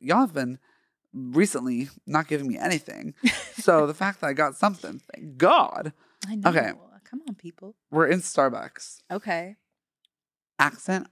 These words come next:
Speaker 1: Russian.
Speaker 2: Oh.
Speaker 1: We're gonna do our, we're gonna do our best here. No, we're, if we botch it, sorry. And then we're reading drink orders.
Speaker 2: Okay.
Speaker 1: So we're two Starbucks, Russian Starbucks
Speaker 2: Oh.
Speaker 1: workers.
Speaker 2: Oh my God, I love that.
Speaker 1: Overworked, underpaid. Ready?
Speaker 2: Okay.
Speaker 1: Okay.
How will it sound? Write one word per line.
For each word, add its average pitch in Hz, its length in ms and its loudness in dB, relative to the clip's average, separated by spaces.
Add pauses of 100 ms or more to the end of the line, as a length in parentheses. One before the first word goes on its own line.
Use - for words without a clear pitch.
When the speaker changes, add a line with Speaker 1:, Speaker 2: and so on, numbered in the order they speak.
Speaker 1:
Russian. 127 600 -2 (400)
Speaker 2:
Oh. 160 440 -12
Speaker 1:
We're 135 100 0
gonna 156 100 2
do 160 100 4
our, 151 140 4
we're 170 140 0
gonna 240 140 2
do 233 80 2
our 160 100 4
best 127 320 -2
here. 113 140 -8
No, 127 160 -2
we're, 131 280 0
if - 140 -2
we 156 80 -2
botch 143 300 0
it, 127 160 -4
sorry. 104 400 -6 (800)
And 165 120 4
then 170 80 6
we're 165 120 4
reading 156 360 -2
drink 131 280 0
orders. 117 580 -4 (140)
Speaker 2:
Okay. 160 220 -14
Speaker 1:
So 160 140 0
we're 175 60 4
two 202 140 -2
Starbucks, 147 460 -2 (100)
Russian 139 420 -4
Starbucks 131 600 -2
Speaker 2:
Oh. 131 40 -4
Speaker 1:
workers. 120 380 -6
Speaker 2:
Oh 170 60 -8
my 165 120 -10
God, 156 80 -8
I 151 100 -10
love 151 320 -14
that. 135 200 -6
Speaker 1:
Overworked, 151 400 2
underpaid. 131 420 -4
Ready? 120 300 -2
Speaker 2:
Okay. 151 440 -20 (720)
Speaker 1:
Okay. 127 200 -2